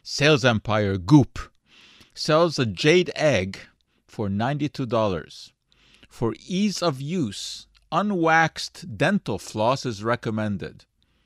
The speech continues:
What is the role of the dental floss? So what is the role of the dental floss to be used with Gwyneth Paltrow's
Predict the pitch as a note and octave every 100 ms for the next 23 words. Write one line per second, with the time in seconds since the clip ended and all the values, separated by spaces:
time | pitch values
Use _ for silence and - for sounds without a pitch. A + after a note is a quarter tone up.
0 | _ _ _ - G3+ E3+ A#2 - G2 G#2+
1 | C3 C3+ C#3 - B2+ A#2+ A#2+ C#3 G#2+ F2
2 | G2+ G2 F#2 F2 - F2 F2 - - -
3 | _ _ _ _ _ _ _ _ _ -
4 | C#3+ A#2+ E3 E3+ B2+ B2+ D3 C#3+ B2 A2+
5 | F#3+ D3+ - B2+ G#2+ F#2 - - _ -
6 | B2 A2+ A#2+ F3 F#3 F3 D#3+ - C3 B2+
7 | - D3 G3+ D3 - B2+ C3 - C3 B2
8 | B2 A#2 - -